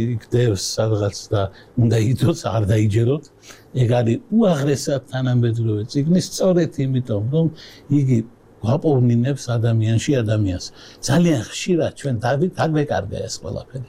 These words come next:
ეს უშუალობა, ეს ხალის წესია,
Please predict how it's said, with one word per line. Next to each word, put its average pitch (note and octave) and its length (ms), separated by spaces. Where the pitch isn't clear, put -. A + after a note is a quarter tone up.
ეს B2+ 240
უშუალობა, G#2+ 760
ეს - 220
ხალის G2+ 400
წესია, F#3 440